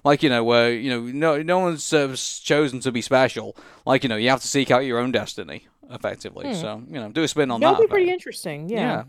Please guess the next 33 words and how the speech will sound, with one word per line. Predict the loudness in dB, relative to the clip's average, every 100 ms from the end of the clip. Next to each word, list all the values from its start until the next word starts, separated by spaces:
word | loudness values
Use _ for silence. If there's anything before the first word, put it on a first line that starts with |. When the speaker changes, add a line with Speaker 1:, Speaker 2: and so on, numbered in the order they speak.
| -6
Speaker 1:
that'd | -4
be | -2
kinda | -4 -4 -10
cool. | -12 -12 -16 _ _ _ _ _ _
Speaker 2:
Yeah. | -8 -6 -8 -12
Speaker 1:
So, | -14
yeah. | -10 -12 -14 _ _ _ _ _ _
So. | -14 -12 -14 -20 -20 -20 -14
Speaker 2:
Anyway, | 0 4 6 4
but | 4 2 4
yeah, | 4 4 2 0
I, | 0 4
I, | 4
I | 4
will | 4 4
be | 4
talking | 4 2 2
a | 2
little | 2
bit | 4 2
more | 4 4 4
about | 4 2 2
what | 2
happened | 0 0 -2
during | 0 0
the | 0
live | 0 0 0
stream | -4 -2 0 0 0 -4
when | -2 -2
we | -2 -2
talk | -2 -4
about | 0 0 0
Elijah. | -2 0 -2 0 0